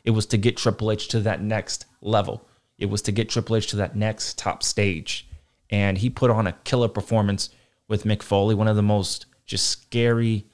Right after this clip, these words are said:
and just most shocking moments in terms of these stipulation matches was when Triple H pedigreed Mick Foley face first into thumbtacks. Just cringe now,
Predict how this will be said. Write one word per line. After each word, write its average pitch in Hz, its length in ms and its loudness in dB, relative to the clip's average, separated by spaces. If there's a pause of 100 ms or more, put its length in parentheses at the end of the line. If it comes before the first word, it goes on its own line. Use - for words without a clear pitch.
(360)
and 98 180 -2
just 101 240 -2
most 98 180 -4
shocking 110 520 2
moments 104 500 2 (480)
in 98 140 -4
terms 107 320 0
of 95 100 0
these 98 220 -2
stipulation 104 580 -2
matches 101 480 -4 (360)
was 101 140 -2
when 104 120 2
Triple 113 260 2
H - 160 -2
pedigreed 107 380 2
Mick 101 120 0
Foley 101 440 0 (580)
face 147 260 0
first - 640 2 (220)
into 113 240 0
thumbtacks. 98 680 0 (380)
Just - 200 -2
cringe 110 480 0 (560)
now, 104 380 2